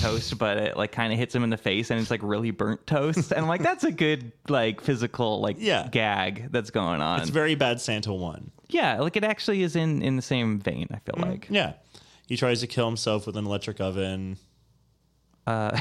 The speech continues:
Speaker 1: <laughs> yes.
Speaker 2: Mm-hmm.
Speaker 1: Uh, I thought, yeah, right, 'cause it's not a gas stove. 'Cause
Speaker 2: Yeah.
Speaker 1: it's like, but then he just didn't realize it was an electric oven until
Speaker 2: Yeah.
Speaker 1: then.
Speaker 2: I don't know.
Speaker 1: Like, okay, that's, that's okay, I guess.
Speaker 2: And then Thurman Merman comes in,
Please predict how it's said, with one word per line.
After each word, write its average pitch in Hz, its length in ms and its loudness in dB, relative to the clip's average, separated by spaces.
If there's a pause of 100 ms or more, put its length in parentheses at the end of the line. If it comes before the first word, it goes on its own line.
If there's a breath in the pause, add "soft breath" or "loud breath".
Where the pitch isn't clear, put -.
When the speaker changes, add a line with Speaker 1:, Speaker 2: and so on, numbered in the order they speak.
(140)
Speaker 1:
<laughs> 135 120 0
yes. 107 680 0
Speaker 2:
Mm-hmm. 117 280 -4 (540 loud breath)
Speaker 1:
Uh, 113 580 0
I 160 160 0
thought, - 200 0
yeah, 139 260 2
right, 123 260 0
'cause 123 160 -2
it's 113 100 -4
not 131 120 2
a - 20 -2
gas 104 260 0
stove. 80 280 -2
'Cause 107 80 -2
Speaker 2:
Yeah. 113 180 4
Speaker 1:
it's 113 140 -4
like, 110 320 0 (500)
but 147 120 -2
then 135 120 2
he 135 120 2
just 135 160 -2
didn't 143 160 2
realize 107 400 2
it 131 40 2
was 117 140 0
an 120 40 2
electric 107 540 -2
oven 113 360 0
until 123 280 0
Speaker 2:
Yeah. 131 60 0
Speaker 1:
then. 127 320 0 (260)
Speaker 2:
I 76 120 -8
don't 62 140 -10
know. 60 200 -12 (220)
Speaker 1:
Like, 120 200 0
okay, 110 300 0
that's, - 320 -4
that's - 240 -6
okay, 107 280 -2
I 101 80 -2
guess. 101 420 -4 (200)
Speaker 2:
And 98 160 -6
then 92 160 -2
Thurman 120 480 2
Merman 98 380 0
comes 87 380 -8
in, 82 60 -6